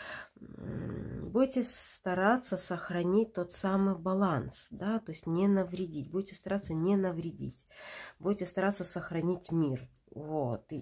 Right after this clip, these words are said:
и, в принципе, вы будете делать все для того, чтобы в вашем доме, в вашей семье было комфортно и уютно. Легкость. И присутствовала определенная легкость в отношениях.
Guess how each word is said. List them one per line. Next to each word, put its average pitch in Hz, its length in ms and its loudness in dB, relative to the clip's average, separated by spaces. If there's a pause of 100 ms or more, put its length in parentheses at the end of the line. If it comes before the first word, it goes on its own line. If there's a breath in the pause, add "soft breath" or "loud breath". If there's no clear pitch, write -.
и, 185 380 2
в - 100 -10
принципе, 220 640 4
вы 262 460 4 (360 loud breath)
будете 233 380 0
делать 220 420 2
все 269 420 0
для 196 160 4
того, 185 280 -2
чтобы 165 360 -2
в 143 60 -6
вашем 220 480 2
доме, 220 300 2
в 127 60 -4
вашей 202 280 -2
семье 190 400 -2
было 170 320 -4
комфортно 151 640 -8
и 151 240 -8
уютно. 143 640 -10 (1040 loud breath)
Легкость. 240 600 4
И - 80 -6
присутствовала 160 720 -2
определенная 180 640 0
легкость 151 540 -2
в - 20 -12
отношениях. - 640 -8